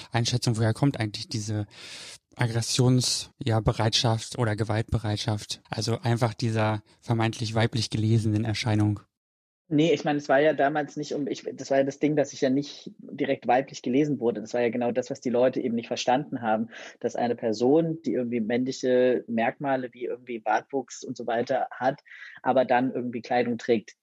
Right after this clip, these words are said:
Speaker 2: die eigentlich nicht als männlich sozusagen, äh, verstanden wird oder was auch immer.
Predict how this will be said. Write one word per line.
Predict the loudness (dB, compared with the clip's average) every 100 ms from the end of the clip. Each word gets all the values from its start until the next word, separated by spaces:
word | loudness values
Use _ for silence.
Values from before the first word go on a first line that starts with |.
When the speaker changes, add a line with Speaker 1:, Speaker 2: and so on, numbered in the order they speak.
| -2
Speaker 2:
die | 2
eigentlich | 4 4 0 -2 -2
nicht | -2 -4 -14 -18 -6
als | -4 0
männlich | 0 0 -2
sozusagen, | -4 -4 0 2 2 -2 -4 -4
äh, | -6
verstanden | -6 0 0 2 0
wird | -2 -4
oder | -2 -2 -4 -10 -18 -10
was | -6 -6
auch | -4
immer. | -2 -2